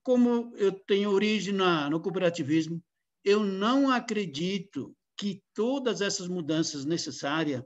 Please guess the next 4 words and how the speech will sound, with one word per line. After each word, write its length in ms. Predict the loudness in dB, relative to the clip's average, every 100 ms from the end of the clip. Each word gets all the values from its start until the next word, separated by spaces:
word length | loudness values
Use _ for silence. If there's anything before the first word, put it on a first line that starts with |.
| _ _ -20 _ _
se 460 | -4 -2 2 2
darão 720 | 4 2 2 2 2 0 -2 -8 -20 _
na 320 | -2 2 2
base 880 | 0 0 2 4 2 0 -2 -4 -6